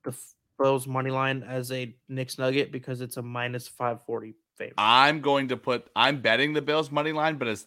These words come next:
Speaker 2: as, as part of this favorites parlay that I keep teasing.
Speaker 1: So you don't want it in your picks?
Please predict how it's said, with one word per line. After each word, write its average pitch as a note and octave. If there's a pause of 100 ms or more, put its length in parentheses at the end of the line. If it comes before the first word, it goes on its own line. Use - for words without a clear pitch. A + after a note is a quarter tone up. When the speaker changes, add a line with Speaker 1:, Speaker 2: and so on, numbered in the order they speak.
(140)
Speaker 2:
as, G2+ (360)
as G2
part A2+
of G#2
this G2+
favorites G2+ (140)
parlay F#2
that D#2+
I D#2+
keep E2
teasing. D2+ (720)
Speaker 1:
So C3 (180)
you C3+
don't B2+
want B2
it A2
in B2
your A#2+
picks? C3+